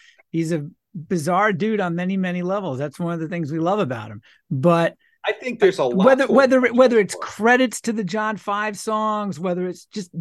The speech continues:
Speaker 1: some detail, some information, some, you know, better communication with this stuff. Instead, here's some more, you know, footage from, uh, you know, No Holds Barbecue with whatever, with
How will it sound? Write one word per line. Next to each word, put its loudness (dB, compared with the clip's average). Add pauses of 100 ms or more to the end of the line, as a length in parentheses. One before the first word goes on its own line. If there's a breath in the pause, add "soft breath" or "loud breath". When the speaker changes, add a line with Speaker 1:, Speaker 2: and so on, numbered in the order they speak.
(120)
Speaker 1:
some 0 (280)
detail, 4
some -4
information, -2
some, -2 (1200 soft breath)
you -8
know, -10
better 4
communication 0
with -4
this -10
stuff. -10 (140)
Instead, -4 (120)
here's -2
some -2
more, -2 (180)
you -8
know, -8
footage -2
from, -2
uh, -4 (1080 soft breath)
you -6
know, -8 (640)
No -2
Holds 0
Barbecue -2
with -2
whatever, -6
with -10